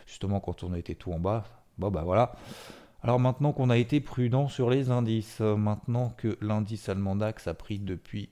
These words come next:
ses plus bas, il a pris, euh, cinq cents points,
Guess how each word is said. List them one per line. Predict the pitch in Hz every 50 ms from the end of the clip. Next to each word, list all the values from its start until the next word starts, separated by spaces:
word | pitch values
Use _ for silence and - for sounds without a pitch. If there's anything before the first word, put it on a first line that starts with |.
| _
ses | - - - - 101 87
plus | - - - - 101 95
bas, | 87 90 92 98 98 - -
il | - 101 98 92 87
a | 80
pris, | - - - 104 104 - _ _ -
euh, | 82 82 78 76
cinq | - - - 131 123
cents | - - 117 107 92 - - - -
points, | - 127 139 151 -